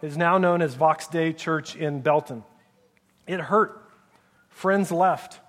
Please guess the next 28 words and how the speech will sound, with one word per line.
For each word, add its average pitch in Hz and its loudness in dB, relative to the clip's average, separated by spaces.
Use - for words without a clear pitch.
We 190 -2
will 196 2
miss 185 0
these 190 -8
people 175 -6
as 170 -2
they 160 -4
go. 151 2
And 165 -4
although 214 6
we 196 4
are 190 4
in 185 0
one 190 2
church, 196 -2
we 180 -4
will 185 0
not 185 4
be 202 -4
together 180 0
in 175 -2
the 165 -4
same 175 -4
way 175 0
that 165 -2
we 160 -2
are 151 -2
now. 131 -6